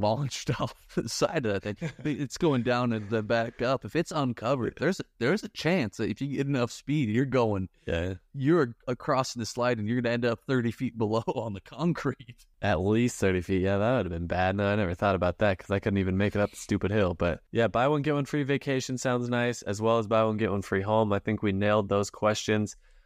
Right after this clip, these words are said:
Speaker 2: Let's, uh, save up a little bit of time for the bracket we've got coming on right after these ads. We will be right back.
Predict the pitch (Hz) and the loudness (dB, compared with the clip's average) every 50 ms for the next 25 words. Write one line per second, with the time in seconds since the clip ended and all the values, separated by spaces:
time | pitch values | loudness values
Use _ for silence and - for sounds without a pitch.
0 | _ _ - 117 127 143 - - 156 151 151 151 - - 156 147 139 135 143 - | _ _ 0 0 0 0 0 0 2 4 4 4 2 0 0 2 2 2 0 0
1 | - 135 139 135 123 139 131 127 - - 135 131 135 135 127 - 123 110 117 120 | 0 0 0 0 2 2 0 0 0 -2 -2 -2 0 -2 -2 -4 -4 -2 -2 0
2 | 120 117 113 - 117 117 120 120 - 113 85 120 117 101 - 117 113 - - - | 0 -2 -2 -2 0 0 0 0 0 -2 0 0 0 2 2 2 2 2 2 -2
3 | 131 117 117 120 120 123 143 147 - - - _ _ _ - 110 110 117 113 117 | -2 0 2 2 2 2 2 0 -2 -6 -12 _ _ _ -2 2 2 4 4 2
4 | 113 - - 113 107 113 113 117 110 104 - - - 101 104 113 127 151 156 - | 0 0 -2 0 0 2 2 2 0 0 -4 -4 -2 0 0 2 2 0 0 -4
5 | - - _ _ _ _ _ - 95 90 92 85 87 101 101 107 110 117 - 131 | -10 -18 _ _ _ _ _ -2 -2 0 0 0 2 2 2 4 2 2 2 2
6 | 143 147 156 - - | 0 0 0 -4 -10